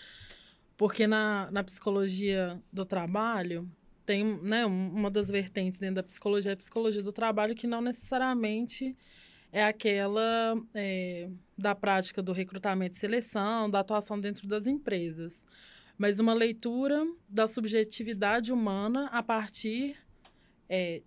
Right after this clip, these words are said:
das alterações que nós somos capazes de fazer no mundo. E que isso vem,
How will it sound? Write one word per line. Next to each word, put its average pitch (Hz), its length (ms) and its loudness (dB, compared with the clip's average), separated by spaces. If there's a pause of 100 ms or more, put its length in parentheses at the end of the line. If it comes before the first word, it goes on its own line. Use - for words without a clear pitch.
(220)
das 196 180 2
alterações 233 720 4
que - 100 -4
nós 233 260 2
somos 247 280 -2
capazes 220 440 0
de - 40 -8
fazer 226 220 0
no 254 100 2
mundo. 226 560 0 (480)
E 208 40 -4
que 240 140 -2
isso 240 280 0
vem, 226 680 2